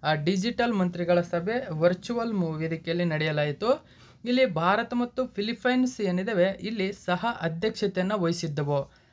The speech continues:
ಮತ್ತು ಭಾರತ ಆಸಿಯಾನ್ ಇಲ್ಲಿ ಮುಖ್ಯವಾಗಿ ಡಿಜಿಟಲ್ ವರ್ಕ್ ಪ್ಲಾನ್ ಎರಡು ಸಾವಿರದ ಇಪ್ಪತ್ತ್ಮೂರನ್ನ ಅಳವಡಿಸಿಕೊಂಡಿವೆ. ಇದು ಇಂಪಾರ್ಟೆಂಟ್ ಆಗುತ್ತೆ. ಮುಖ್ಯವಾಗಿ ಈ ಒಂದು, ಆ, ಥೀಮ್‌ನ ಅಡಿಯಲ್ಲಿ ಇದನ್ನ ಆರಂಭ ಮಾಡಿದ್ರು.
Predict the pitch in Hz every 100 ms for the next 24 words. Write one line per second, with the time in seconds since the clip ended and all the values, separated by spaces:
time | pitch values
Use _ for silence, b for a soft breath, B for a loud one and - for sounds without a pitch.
0 | _ 214 208 240 170 170 202 220 240 190
1 | 196 - 226 247 240 190 240 196 202 240
2 | b b 170 185 202 202 214 180 180 196
3 | 196 233 226 185 208 - 214 220 196 175
4 | 175 175 175 170 165 170 175 175 165 165
5 | 190 220 - 165 160 160 160 147 156 147
6 | 143 147 147 - _ _ 220 247 240 196
7 | 185 165 156 147 143 143 143 143 143 147
8 | 151 147 156 151 160 202 240 262 - _
9 | _ _ _ _ _ - 165 170 175 175
10 | 214 233 b b b 147 160 - - 226
11 | 233 233 - 170 175 170 180 196 165 165
12 | 170 165 160 160 160 160 160 156 160 226